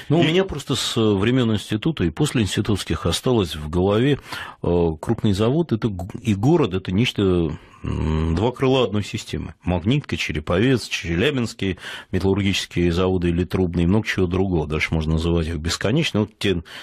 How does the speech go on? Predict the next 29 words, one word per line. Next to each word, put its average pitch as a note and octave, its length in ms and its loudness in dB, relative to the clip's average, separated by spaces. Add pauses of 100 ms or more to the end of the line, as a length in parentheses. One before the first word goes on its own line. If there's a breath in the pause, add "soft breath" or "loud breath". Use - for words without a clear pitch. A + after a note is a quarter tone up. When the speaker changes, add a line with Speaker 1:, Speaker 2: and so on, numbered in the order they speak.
(160 loud breath)
Speaker 1:
на E2+ 100 0
которых F2+ 420 -2
я F2+ 140 2
работал. D#2 420 -4 (1300 loud breath)
Speaker 2:
Да, D#3 320 4
совершенно A#2 440 -2
верно. A#2 300 0
У G2 40 0
нас G2+ 100 0
щас - 180 -6
существует, G#2 500 -2 (200)
э, G#2 200 -2 (140)
понятие G#2+ 440 -2
моногорода. G#2 600 0
Очень G#2 260 -4
часто, - 320 -6
когда F#2+ 560 -2
в - 420 -20
городе G#2 280 0
находится G2+ 440 -2
предприятие, C#3 680 -2
то - 120 -6
всё A#2 440 0 (100)
остальное, A2+ 600 -2
что, G2+ 520 -2
э, G#2 160 -6
там G#2 180 -2
создано, B2+ 400 0
оно A#2+ 180 0